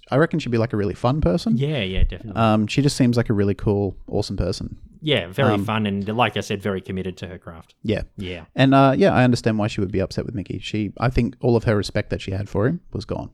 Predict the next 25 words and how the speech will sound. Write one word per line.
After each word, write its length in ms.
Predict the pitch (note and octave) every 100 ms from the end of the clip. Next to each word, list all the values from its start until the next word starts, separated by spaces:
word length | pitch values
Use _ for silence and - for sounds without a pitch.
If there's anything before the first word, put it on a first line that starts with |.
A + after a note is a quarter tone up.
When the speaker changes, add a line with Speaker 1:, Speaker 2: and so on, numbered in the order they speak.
| _
Speaker 2:
Was 220 | A#2+ G#2
gone, 280 | A2 F#2 D#2+
absolutely. 540 | E2 - E2 E2 D#2+ F2
And 20 |
Speaker 1:
Yep. 80 | G2+
Speaker 2:
that 100 | B2
was 120 | A2+
it. 220 | F3+ G#2 - _ _
Speaker 1:
That's 160 | B2 B2
it. 220 | D3+ - A#2+
Speaker 2:
And 160 | B2+
she's, 260 | D#3 C#3 B2+
and 380 | B2+ C3+ B2+ A#2+
again, 340 | A2+ C3+ D#3+
this 160 | C3 C3
is, 220 | A2 A2+
uh, 220 | A2 A2
the 120 | A2+
only 240 | A2 A2 G#2
episode 300 | G#2 - G#2
that 140 | G2
she's 160 | G#2 G#2
in. 140 | C#3+ - - -
Speaker 1:
Yeah, 320 | C#3 A2 - -
I, 200 | B2+